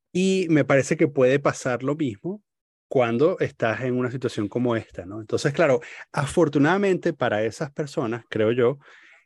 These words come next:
bueno, tenemos internet, eh, o sea, tenemos cuatro G con cobertura completa <laughs> en, en, en todo el camino, entonces en cualquier momento puedes sacar el celular y volver a perderte en,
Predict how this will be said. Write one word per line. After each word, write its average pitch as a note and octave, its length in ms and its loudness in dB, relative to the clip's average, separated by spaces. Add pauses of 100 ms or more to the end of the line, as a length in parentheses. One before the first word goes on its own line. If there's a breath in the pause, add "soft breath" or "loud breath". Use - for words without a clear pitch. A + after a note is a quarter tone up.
bueno, B2+ 280 2 (120)
tenemos A2+ 320 -2
internet, A#2 540 -4 (220)
eh, C#3+ 260 -4
o - 40 -16
sea, A#2 120 -2
tenemos A2+ 300 -4
cuatro C3+ 340 2
G C3+ 440 -2
con B2 140 -2
cobertura A2 360 -2
completa B2+ 480 0
<laughs> - 680 -20
en, C3 180 -6
en, B2 220 -6
en A2 100 -10
todo B2 140 2
el A#2 80 -2
camino, C#3+ 320 2
entonces G#2 180 -6
en A#2+ 60 -6
cualquier B2+ 220 -4
momento B2 220 -6
puedes C3 160 -4
sacar C#3 200 -6
el A#2 60 -10
celular B2+ 380 -4
y C3 100 -6
volver G#2 260 0
a G#2+ 60 -6
perderte A#2 720 -4
en, G2+ 220 -10